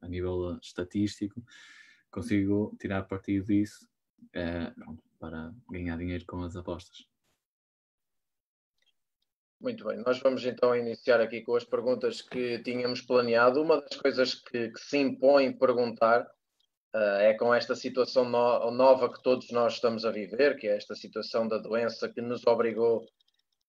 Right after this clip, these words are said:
Speaker 2: eh, a estar em casa, que obrigou a que o futebol também parasse. Eh, se a tua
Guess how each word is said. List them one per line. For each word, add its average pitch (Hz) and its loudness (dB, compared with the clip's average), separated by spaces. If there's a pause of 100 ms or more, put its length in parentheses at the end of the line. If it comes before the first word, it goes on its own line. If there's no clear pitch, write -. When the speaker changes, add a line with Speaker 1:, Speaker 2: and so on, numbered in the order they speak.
Speaker 2:
eh, 101 -2
a 113 0
estar 113 6
em 101 0
casa, 139 6
que 120 -6
obrigou 123 6
a 117 0
que 131 -2
o 131 0
futebol 127 6
também 117 -2
parasse. 113 0 (560)
Eh, 120 6
se 147 2
a 135 6
tua 131 4